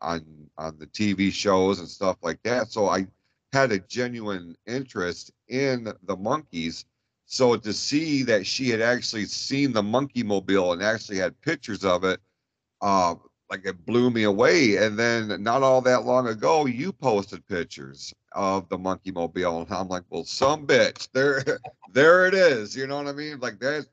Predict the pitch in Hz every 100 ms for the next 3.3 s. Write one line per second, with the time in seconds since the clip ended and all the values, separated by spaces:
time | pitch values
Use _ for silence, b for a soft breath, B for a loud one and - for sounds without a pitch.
0 | _ 135 131 139 120 104 143 135 - -
1 | 143 135 - - _ _ _ _ _ -
2 | 135 139 104 107 104 98 - 123 143 147
3 | 120 107